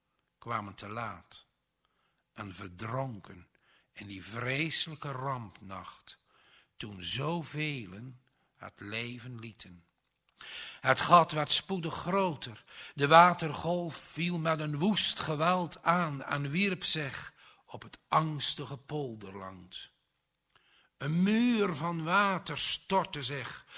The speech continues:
over de bange bewoners. Arbeidershuisjes werden in één klap met de grond gelijk gemaakt. Tientallen mensen,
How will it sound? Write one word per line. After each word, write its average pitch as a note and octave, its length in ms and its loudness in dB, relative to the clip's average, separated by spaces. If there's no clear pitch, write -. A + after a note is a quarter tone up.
over C#3 300 0
de C3 120 -4
bange D#3 420 2
bewoners. C3+ 1040 -8
Arbeidershuisjes G#2+ 1500 -8
werden G2 260 -14
in G2+ 220 -12
één C3+ 440 -8
klap A#2 500 -10
met G#2+ 160 -12
de G#2 100 -10
grond C3+ 500 -4
gelijk C#3 520 -6
gemaakt. G2+ 720 -12
Tientallen D#3+ 720 0
mensen, A#2+ 640 -8